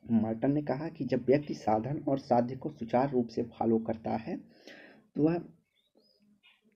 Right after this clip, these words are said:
विचलन नहीं माना जाएगा, लेकिन जब साधन और साध्य में असंगतता हो जाएगी, जैसे साधन है हमें, हम लोगों को assistant professor बनना है, तो साधन है कि हम पढ़ाई करके इंटर पर exam दें,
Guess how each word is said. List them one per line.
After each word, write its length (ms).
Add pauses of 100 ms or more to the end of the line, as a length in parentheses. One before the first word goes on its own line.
विचलन 460
नहीं 180
माना 280
जाएगा, 300
लेकिन 320
जब 180
साधन 560
और 100
साध्य 380
में 180 (100)
असंगतता 580
हो 240
जाएगी, 520 (400)
जैसे 260
साधन 420
है 120
हमें, 360 (840)
हम 140
लोगों 200
को 220
assistant 500
professor 420
बनना 380
है, 240 (240)
तो 80
साधन 340
है 100
कि 120
हम 120
पढ़ाई 280
करके 260
इंटर 260
पर 140
exam 600
दें, 140